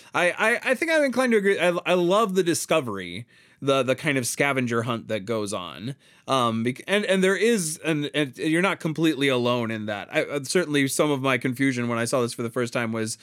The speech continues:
was, uh, audience error on my part. 'Cause there is really good writing that says, like, "When w-, did you wake up? Five years ago? Oh, five years ago, you were just out of the coma." And you're like, "Oh, I get it. I know where I am now," um, in terms of time. So,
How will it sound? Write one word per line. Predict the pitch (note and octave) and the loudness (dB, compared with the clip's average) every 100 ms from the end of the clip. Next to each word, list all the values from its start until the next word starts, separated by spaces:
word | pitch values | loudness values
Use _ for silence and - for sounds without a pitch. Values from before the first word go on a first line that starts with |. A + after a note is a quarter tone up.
| - - | -18 -8
was, | B2+ B2+ A#2 | 0 0 2
uh, | A2+ | 0
audience | B2 C3 B2 A#2 - | 0 2 2 0 0
error | C3+ B2+ A2+ | 2 2 2
on | G#2+ A#2 | 0 0
my | B2 C3 | 0 0
part. | A#2 G#2 - - - | -2 -4 -6 -10 -2
'Cause | B3 | 0
there | A#3+ B3 | 2 4
is | C#4+ A#3+ | 4 2
really | D#3+ A3+ G3 | 2 4 4
good | F3 D3+ | 2 2
writing | D#3+ F3 C#3 B2+ | 2 2 2 2
that | B2 - | 0 2
says, | D3 C3 | 0 2
like, | C3 A#2 | 0 0
"When | B2+ D#3+ | -2 0
w-, | D3 | 0
did | C3 C3+ | 0 0
you | C3+ | 2
wake | C#3+ C#3 | 2 2
up? | D3+ - | 0 0
Five | C3+ B2 | -2 0
years | C3+ D#3 | 0 0
ago? | D#3+ F3+ A3 - - E3+ | 0 0 0 -4 -6 0
Oh, | F3+ B2+ | 2 2
five | C#3 C#3+ | 2 2
years | G#3 E3 | 0 0
ago, | C3+ | 0
you | A#2+ G3 | 0 0
were | |
just | D3+ C3+ C#3 | 0 0 0
out | C#3 | -2
of | |
the | C#3 | -2
coma." | F#3+ F3 A#2+ | -2 0 0
And | |
you're | B2+ | 2
like, | C3 A#2+ - | 2 0 0
"Oh, | B3+ G3+ C3 | 2 2 2
I | A#2+ | 0
get | C#3+ G#3 | 0 0
it. | A#2+ | -2
I | G#2+ | -2
know | C3 D3 | 0 2
where | C3+ C3 | 2 2
I | B2+ C3 | 4 2
am | D3 G#2+ | 0 -2
now," | G2+ G2 G#2 - - - | -6 -8 -12 -14 -20 -4
um, | C3 B2 | 0 2
in | A#2+ | 0
terms | B2+ B2 A2 | 0 -2 -2
of | A#2+ | -4
time. | B2+ G2 A2+ | -4 -6 -4
So, | - C3 B2 | 2 2 2